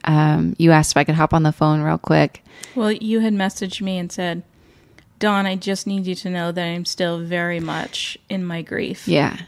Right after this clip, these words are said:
Speaker 2: And I want to, I, I, w-, I want to come visit you and connect with you, but I need you to know that."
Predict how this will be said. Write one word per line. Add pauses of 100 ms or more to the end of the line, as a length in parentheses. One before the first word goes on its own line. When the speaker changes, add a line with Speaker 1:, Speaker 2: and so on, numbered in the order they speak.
(160)
Speaker 2:
And
I
want
to, (440)
I,
I,
w-,
I
want
to
come (140)
visit
you
and
connect
with
you,
but
I
need
you
to
know
that."